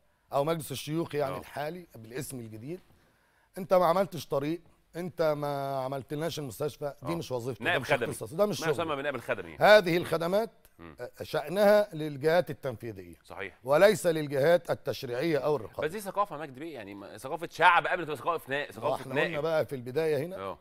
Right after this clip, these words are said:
Speaker 1: احنا نرعى المقومات الأساسية للمجتمع، علينا أن، علشان كده اتقال مؤهل عالي، يعني
Speaker 2: مم.
Speaker 1: عفوًا قصة خمسين في المية كذا وخمسين في المية كذا، هذا الأمر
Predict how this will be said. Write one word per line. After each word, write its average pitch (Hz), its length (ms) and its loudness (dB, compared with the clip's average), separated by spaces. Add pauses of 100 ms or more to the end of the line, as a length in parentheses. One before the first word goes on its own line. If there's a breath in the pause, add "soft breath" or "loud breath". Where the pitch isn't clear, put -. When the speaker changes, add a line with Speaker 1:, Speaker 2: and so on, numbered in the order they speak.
Speaker 1:
احنا 131 360 -10 (240)
نرعى 160 540 4 (100)
المقومات 135 840 -4
الأساسية 123 500 -8
للمجتمع، 92 440 -14 (240)
علينا 175 480 0 (680)
أن، 160 160 -2
علشان 135 540 -2
كده 185 220 -2
اتقال 160 300 -2
مؤهل 160 340 -4
عالي، 180 320 2 (560)
يعني 117 220 -6
Speaker 2:
مم. 117 60 -6
Speaker 1:
عفوًا 151 400 2
قصة 160 280 -8
خمسين 139 380 -6
في 147 100 -8
المية 147 340 -4
كذا 151 260 -2
وخمسين 123 420 -4
في - 100 -12
المية 147 220 -4
كذا، 151 360 2
هذا 170 140 4
الأمر 170 400 0